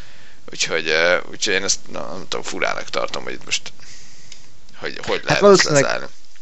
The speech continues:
Speaker 2: a, valószínűleg a következő rész lesz a vízválasztó, ahol eldől, hogy végül is akkor a, a fináléban mit fogunk látni az utolsó hat részben,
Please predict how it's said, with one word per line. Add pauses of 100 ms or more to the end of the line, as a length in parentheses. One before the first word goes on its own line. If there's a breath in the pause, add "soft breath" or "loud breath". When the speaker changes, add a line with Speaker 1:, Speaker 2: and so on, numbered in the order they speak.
Speaker 2:
a,
valószínűleg
a
következő
rész
lesz
a
vízválasztó,
ahol
eldől,
hogy
végül
is
akkor
a, (440 loud breath)
a
fináléban
mit
fogunk
látni
az
utolsó
hat
részben,